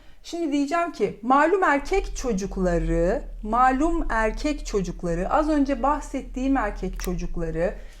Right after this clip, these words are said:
şu erkek çocukları, yani belirli erkek çocuklarından bahsedeceğim zaman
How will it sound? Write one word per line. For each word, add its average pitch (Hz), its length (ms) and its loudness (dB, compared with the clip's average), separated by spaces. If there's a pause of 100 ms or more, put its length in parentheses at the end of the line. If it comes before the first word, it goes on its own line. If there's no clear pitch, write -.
şu 330 400 -4
erkek 214 520 2
çocukları, 180 540 0
yani 302 340 2
belirli 254 300 -2
erkek 285 360 0
çocuklarından 202 680 -2
bahsedeceğim 214 640 -2
zaman 285 360 -2